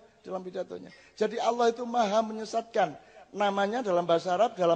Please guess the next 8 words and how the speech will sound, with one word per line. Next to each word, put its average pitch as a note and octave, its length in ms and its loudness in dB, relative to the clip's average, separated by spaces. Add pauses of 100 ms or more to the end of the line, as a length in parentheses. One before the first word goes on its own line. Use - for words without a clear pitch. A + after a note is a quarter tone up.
Asmaul E3+ 240 -4
Husna G#3 160 -8
nama G3+ 240 -2
Al-Mudhil. G3+ 800 0 (1600)
Allah E3 400 2
yang G3 240 -2
maha F#3 240 0
menyesatkan. G#3+ 800 -8